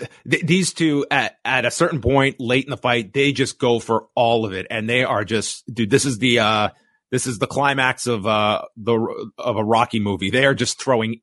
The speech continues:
everything at one another. Uh, there's a short elbow that lands by Curtis, a knee up the middle, continuing,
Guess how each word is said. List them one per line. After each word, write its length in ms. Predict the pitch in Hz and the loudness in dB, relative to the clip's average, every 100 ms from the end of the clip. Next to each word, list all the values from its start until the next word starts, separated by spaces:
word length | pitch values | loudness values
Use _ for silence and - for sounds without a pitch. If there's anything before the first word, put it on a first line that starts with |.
| _ | _
everything 840 | 143 139 131 123 123 - 101 87 82 | 0 2 2 2 0 0 -4 -4 -2
at 160 | 120 110 | -2 0
one 220 | 113 127 | 0 0
another. 420 | 113 113 113 110 - - - | 0 0 0 0 -4 -6 0
Uh, 120 | 101 | 0
there's 180 | 113 101 | 0 -4
a 60 | |
short 280 | - 156 147 - | 0 0 2 2
elbow 400 | 156 151 147 143 | 2 2 2 2
that 160 | 127 | 2
lands 300 | 151 143 131 | 2 2 2
by 160 | - 117 | 0 -2
Curtis, 520 | - 147 135 135 131 - | 0 2 4 2 0 -2
a 100 | 123 | -4
knee 340 | 127 143 151 | -2 0 0
up 160 | 147 - | 0 -2
the 60 | |
middle, 480 | 127 127 127 131 123 | -2 0 2 2 2
continuing, 760 | 120 113 - 160 156 143 135 | 0 -6 -2 0 2 0 0